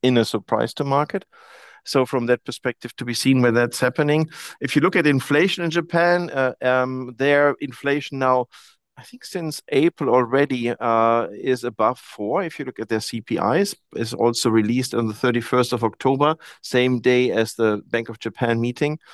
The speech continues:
Uh, you can guess if they change this, maybe this time I think rather not. But I think they need to work on this, and, uh, probably in the next month we will see a change of, uh, the yield curve control, especially if inflation stays that high,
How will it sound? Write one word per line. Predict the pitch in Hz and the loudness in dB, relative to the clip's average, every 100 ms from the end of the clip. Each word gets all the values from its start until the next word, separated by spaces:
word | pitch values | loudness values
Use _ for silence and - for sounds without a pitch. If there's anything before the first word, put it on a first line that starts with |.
| - - - _ _ _ | -20 -20 -20 _ _ _
Uh, | 127 123 - | -2 0 -2
you | 110 | 0
can | 147 120 | 2 4
guess | 135 139 | 2 0
if | 131 | -2
they | 131 117 | 0 0
change | - 139 151 - | 0 -2 -2 -2
this, | 147 143 - _ - - | 0 0 -4 _ -20 -6
maybe | 113 123 123 | -2 -2 -2
this | 127 - | -6 -4
time | 127 123 | -2 -2
I | 113 | -4
think | - 123 | -4 -4
rather | 110 113 113 113 | 0 2 2 0
not. | 107 113 127 143 143 - - - - _ | -2 -2 0 0 -2 -8 -20 -20 -20 _
But | 127 117 | -4 -2
I | 135 | -6
think | 120 165 165 | -4 0 2
they | 143 | 4
need | 131 143 - | 4 0 -2
to | 127 | -2
work | 107 127 123 | 0 0 0
on | 95 | -4
this, | 104 131 - | -4 -6 -6
and, | 110 113 110 123 | -4 -2 -4 -2
uh, | 113 110 107 | -2 0 -2
probably | - 135 127 123 107 | -2 -2 0 -2 -2
in | 127 | -2
the | 120 | 0
next | 120 123 - | -2 -4 -4
month | 123 123 120 | -2 -2 -4
we | |
will | 113 | -4
see | 107 - 139 131 | -6 -8 -4 0
a | 110 | 0
change | - 113 107 113 | 2 0 0 -2
of, | 80 104 - | -2 -4 -4
uh, | 110 101 | -6 -4
the | 104 | -4
yield | 104 113 | -4 -6
curve | - 113 - | -2 -4 -4
control, | 113 107 - 110 135 - - - | -6 -4 0 2 0 -4 -20 -8
especially | 123 127 - 143 - 127 139 | -6 -4 -2 -2 0 -4 -2
if | 143 139 | -2 -2
inflation | 113 - 107 107 110 107 | -6 -2 -2 -2 -6 -10
stays | - 107 104 | -6 -6 -4
that | 107 98 | -6 -4
high, | 110 120 | -2 0